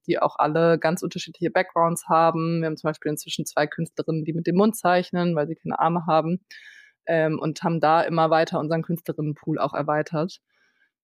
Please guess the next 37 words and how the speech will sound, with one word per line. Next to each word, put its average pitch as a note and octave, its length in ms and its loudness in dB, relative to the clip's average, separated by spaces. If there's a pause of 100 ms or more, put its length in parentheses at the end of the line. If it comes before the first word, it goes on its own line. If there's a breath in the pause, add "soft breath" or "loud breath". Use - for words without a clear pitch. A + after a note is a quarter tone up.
Ähm, E3 560 0
gleichzeitig F3+ 500 0
uns E3+ 160 -2
immer F#3 240 4
sehr F3 200 2
viel F#3 180 -2
Feedback A#3+ 360 2
von - 140 -4
außen A#3 340 2
geholt, G3 600 0
ähm, F3+ 220 -2
gerade F3 240 0
in F3 60 0
der D#3+ 100 2
Anfangszeit, E3+ 920 0
also D#3 240 0
mit D#3 440 -6
Antidiskriminierungsstellen E3 1400 0
zusammengearbeitet, D3+ 1600 0
ähm, D3 760 -2 (640)
Menschen, F3+ 460 0
die E3 60 0
betroffen F3+ 480 0
waren E3 580 2 (440)
oder E3 80 6
die E3 140 -2
betroffen E3+ 380 0
sind G3 280 6
von E3+ 160 0
verschiedenen E3+ 360 -2
Diskriminierungsstrukturen, E3+ 920 -2
immer E3+ 180 0
wieder E3 180 -4
um D#3+ 120 -4
Feedback G#3 340 -2
ge-, F3 180 -4
gebeten. A3 600 2